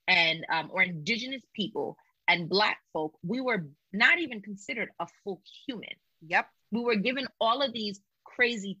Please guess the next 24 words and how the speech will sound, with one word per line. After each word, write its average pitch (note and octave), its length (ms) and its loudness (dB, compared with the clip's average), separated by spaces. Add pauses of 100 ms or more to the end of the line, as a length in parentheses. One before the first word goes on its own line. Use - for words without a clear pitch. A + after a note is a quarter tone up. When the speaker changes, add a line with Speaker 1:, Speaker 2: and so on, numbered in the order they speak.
Speaker 1:
titles. - 440 -2 (220)
So B3 120 -2
imagine C4 540 4
rewriting G#3 680 0
this E3+ 240 -14
Constitution D#3 800 -12
that F3 160 6 (120)
includes F3 840 -4 (460)
everyone. G#3+ 320 4
Speaker 2:
Everyone. D#3+ 540 -2 (1200)
Speaker 1:
But F3+ 300 2
unfortunately, A#3 920 0
because G3+ 680 2
you G#3+ 160 2
had G#3 160 6
a F3+ 80 2
group A3 240 -4
of A3 140 -10
people G3 340 -4
who G3+ 120 -2
were F#3 180 2
not G3+ 400 2 (720)
considered G3+ 540 0
human, F#3+ 340 -6